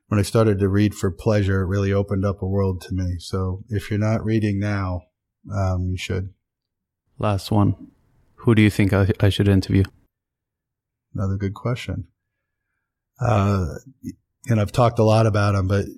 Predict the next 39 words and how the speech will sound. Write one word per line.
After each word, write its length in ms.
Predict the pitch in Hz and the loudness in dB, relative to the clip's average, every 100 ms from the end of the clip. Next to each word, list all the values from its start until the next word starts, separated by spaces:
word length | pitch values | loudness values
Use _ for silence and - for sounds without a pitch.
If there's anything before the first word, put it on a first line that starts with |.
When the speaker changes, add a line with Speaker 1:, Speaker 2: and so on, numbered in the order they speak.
| - | -20
Speaker 1:
Giovanni's 760 | - - 120 110 107 104 104 104 | -8 0 2 2 2 2 0 -2
a 80 | 98 | -4
fascinating 800 | - 104 101 - 104 98 98 92 | -2 -2 -2 0 0 0 -2 -2
character. 580 | 95 92 - 98 87 - - | -2 -4 -6 -6 -6 -8 -8
I, 260 | 101 101 104 | -6 -4 -4
I 40 | |
think 240 | 98 107 - | -4 -4 -2
you 80 | 101 | -2
know 280 | 98 95 | -2 -2
him, 200 | 92 90 - - | -2 -4 -6 -6
and 460 | 101 95 92 92 85 - - - - | -2 0 0 -2 -4 -10 -16 -18 -18
speaks 500 | - 113 101 - - | -8 -4 -4 -4 -10
four 240 | 101 101 | -4 -4
or 60 | 98 | -2
five 300 | 101 98 98 | -2 -2 -2
languages, 600 | 98 98 95 95 95 90 | 0 0 -2 -2 -2 -4
plays 320 | 98 101 90 | -4 -4 -4
the 80 | 95 | -8
piano. 560 | - 101 98 98 95 | -6 -4 -2 -2 -4
These 220 | 95 98 | -4 -4
are 60 | 95 - _ - | -6 -10 _ -8
things 280 | 101 98 90 | -2 -2 -4
that 100 | 92 | -4
people 240 | 101 98 | -4 -2
don't 140 | 98 | -2
really 220 | 95 95 92 | -2 -2 -2
know 220 | 98 95 | -2 -2
about 300 | 92 95 92 | -2 -2 -2
him. 160 | 92 - - | -4 -4 -2
Speaker 2:
I 140 | 98 | 0
had 180 | 101 95 | 2 4
no 220 | 95 95 | 4 6
idea 260 | 95 92 92 | 4 4 4
he 100 | 92 | 2
played 240 | - 95 | 0 0
the 60 | 92 | 0
piano. 260 | 110 98 | 2 4
Speaker 1:
Yeah, 280 | 113 127 - - - 156 | 6 4 2 -6 -10 -2
yeah. 260 | 123 117 | 2 4